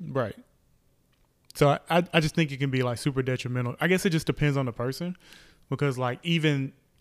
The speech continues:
even for me, like, having her there to, like, give me advice, it was just like, "Well, if you're giving me advice, then you can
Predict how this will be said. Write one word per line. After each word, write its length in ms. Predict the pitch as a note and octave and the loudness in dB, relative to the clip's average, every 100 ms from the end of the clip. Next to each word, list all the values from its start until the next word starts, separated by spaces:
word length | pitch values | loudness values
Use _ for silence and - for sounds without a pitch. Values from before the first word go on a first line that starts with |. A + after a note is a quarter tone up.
| _ | _
even 260 | F3 D#3 C#3+ | -2 0 0
for 180 | - B2+ | -2 -2
me, 240 | B2+ B2+ | -2 -2
like, 460 | A#2+ A2+ A2 A#2 - - _ _ | -2 -4 -6 -8 -14 -20 _ _
having 420 | - D3+ C#3 C3 | -4 -2 0 -2
her 280 | A#2+ B2 A#2+ | -4 -4 -4
there 280 | A#2 A#2+ A#2 | -4 -4 -6
to, 120 | - | -8
like, 320 | A2+ A2 B2 _ _ | -10 -10 -14 _ _
give 160 | B2 B2+ | -8 -6
me 140 | A#2+ | -6
advice, 440 | A2+ G#2+ A2 A2+ - | -6 -6 -6 -6 -8
it 40 | |
was 100 | A2 | -12
just 220 | A2 G#2+ A#2 | -12 -12 -10
like, 100 | G#2+ | -10
"Well, 180 | A2 G#2+ | -10 -10
if 80 | |
you're 80 | B2 | -10
giving 200 | C3+ A2 | -10 -8
me 120 | G#2+ | -10
advice, 340 | G#2 G2+ A#2 A#2 | -10 -10 -10 -12
then 240 | A2 G#2+ | -16 -14
you 80 | A#2 | -14
can 260 | A2 G2+ | -16 -18